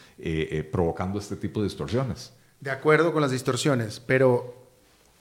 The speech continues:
Speaker 2: la iniciativa de, que hay que decir que no, no, Costa Rica no es el único país en el que hay esta discusión,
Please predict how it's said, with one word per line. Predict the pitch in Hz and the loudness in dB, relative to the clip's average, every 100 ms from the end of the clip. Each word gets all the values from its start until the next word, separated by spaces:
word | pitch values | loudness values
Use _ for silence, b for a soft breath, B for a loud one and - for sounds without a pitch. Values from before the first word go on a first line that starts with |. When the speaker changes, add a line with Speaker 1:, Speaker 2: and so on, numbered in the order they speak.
| - | -18
Speaker 2:
la | 202 151 | -2 2
iniciativa | 135 131 120 131 127 175 185 180 180 180 | 2 2 2 0 2 4 6 8 6 2
de, | 143 143 156 160 165 - | 2 4 6 6 2 -2
que | - | 2
hay | 185 | 4
que | 214 | 6
decir | 180 190 185 | 4 2 -2
que | 165 | 0
no, | 139 143 | 2 2
no, | 135 139 - | 0 -6 -10
Costa | - 123 135 | -12 -8 -6
Rica | 156 170 | -4 -2
no | |
es | 156 | 0
el | 160 | 0
único | 151 147 123 | -2 -4 -6
país | 117 120 | -4 -4
en | 127 | -6
el | 104 | -8
que | 107 | -4
hay | 113 | -4
esta | 113 117 | -4 -6
discusión, | 107 101 104 95 | -6 -10 -12 -14